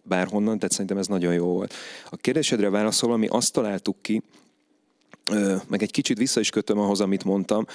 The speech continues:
hogy ugye dilemmáztunk, hogy most mindenki elkezdi a Pestist játszani, meg készült belőle, ö, ö, felolvasták a, ö, volt, az egyébként egy jó kezdeményezés volt, ö, Oberhausenben azt csinálták, hogy a, hogy összeszedték a város polgárait, és velük olvastatták fel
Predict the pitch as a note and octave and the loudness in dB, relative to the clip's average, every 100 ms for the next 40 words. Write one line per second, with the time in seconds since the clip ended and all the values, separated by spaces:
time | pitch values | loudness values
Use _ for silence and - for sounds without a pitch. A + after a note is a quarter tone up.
0 | - - G#2 G2+ G#2+ A2 C3+ A#2 G2+ - | -18 -6 -2 0 0 2 2 2 2 0
1 | A2+ G2+ G#2 G2+ B2+ C#3 G#2 A2+ G2+ G2 | 0 0 0 0 0 0 0 0 0 -2
2 | F2+ G2 F2+ F#2+ - F#2+ - G2 F#2 - | 0 -2 0 -2 -2 -4 -4 -4 -2 -2
3 | A2+ G#2+ F#2+ - G#2 - G2 F#2+ F#2+ F#2+ | 0 0 -2 -2 -2 0 0 2 2 0
4 | F#2+ - E2 E2+ - - - - - _ | -2 -2 -2 0 -4 -10 -16 -16 -20 _
5 | - - - A2 G#2+ F#2+ F#2 - F#2+ F2 | -12 -8 -2 0 0 0 -2 -2 -4 -4
6 | F#2 - A2 - - - - A2+ - A#2 | -6 -4 -4 -6 -12 -20 -4 -2 -2 0
7 | G#2+ G#2+ A2+ A2 B2 - F#2 G2 G2+ G2+ | 0 0 -2 0 0 0 -2 0 0 0
8 | F#2+ G2+ - A#2+ B2+ - - - - G2 | 0 -2 0 -2 -2 -10 -20 -20 -6 0
9 | F#2 F#2 _ - - G#2+ G2+ G2 G2 G2+ | 0 0 _ -20 -4 -2 0 0 0 0
10 | G2+ G#2 G2+ A2 A2+ - G2 G#2 - B2 | 0 0 2 0 -2 -2 -2 -4 -2 -4
11 | - - G#2 G2+ G#2 G#2+ - - G#2+ B2+ | -4 -2 0 2 0 -2 -4 -4 0 0
12 | A#2 - G2+ G2+ G2 G#2+ G2 F2+ - F#2+ | 0 -2 -2 -2 0 2 2 0 -2 0
13 | E2+ F2 G2 G#2+ A#2 B2+ G#2+ - A2 F#2+ | 0 0 0 0 0 0 -2 -2 0 0
14 | F2+ F2+ F2+ F2 - E2+ - E2 F2+ - | 0 0 0 -4 -4 -6 -6 -8 -6 -4
15 | F#2+ G2+ | -2 -2